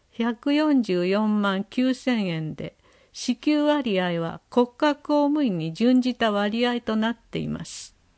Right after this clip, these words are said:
退職手当、一人当たりの平均支給額は一千四百二十三万一千円で、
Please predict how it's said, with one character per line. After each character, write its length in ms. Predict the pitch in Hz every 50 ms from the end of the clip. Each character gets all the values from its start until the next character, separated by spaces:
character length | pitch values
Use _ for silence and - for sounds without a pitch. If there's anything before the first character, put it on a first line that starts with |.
| _ _ _ _ _ _ _ _ _ _ - _
退 240 | - 262 277 294 302
職 300 | 285 - 294 277 277 269
手 280 | 262 - 269 - 190 175
当、 260 | - _ - 147 - - _ _ _ _ _
一 340 | - - - - 302 302 302
人 200 | 277 294 294 302 294
当 20 |
た 160 | 294 - 240 208
り 60 | 196
の 160 | 180 180 190
平 260 | 185 247 269 277 269
均 300 | 269 - - 269 262 262
支 180 | 254 - - -
給 240 | - 269 262 233 196
額 360 | - 165 165 - _ - 156
は 180 | 156 - 175 - _ _ _ _ _ _ _
一 180 | 226 233 220 -
千 440 | - - - 285 285 269 254 240
四 240 | 247 262 262 254 240
百 260 | - 214 196 - -
二 220 | 220 240 254 262 240
十 220 | - 202 190 185
三 400 | 185 - - 233 233 233 226 226
万 220 | 226 226 220 202 196
一 80 | 196
千 420 | - - - - 247 240 226 214 190
円 280 | 160 156 156 156 160
で、 200 | 151 156 - -